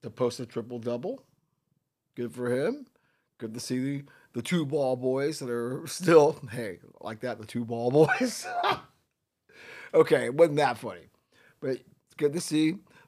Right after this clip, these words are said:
that LeVar's kids, too bad the third one wasn't quite good enough to make the Pistons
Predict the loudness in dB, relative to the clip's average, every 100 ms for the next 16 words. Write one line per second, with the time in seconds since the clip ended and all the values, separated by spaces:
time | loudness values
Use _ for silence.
0 | 0 2 4 2 2 2 0 -2 -2 -2
1 | -4 -10 -8 0 0 0 -4 -2 0 2
2 | 2 2 0 -4 -6 -4 2 2 4 4
3 | 4 4 2 0 -6 -6 -2 -2 -4 -12
4 | -6 -6 -6 -6 -6 -8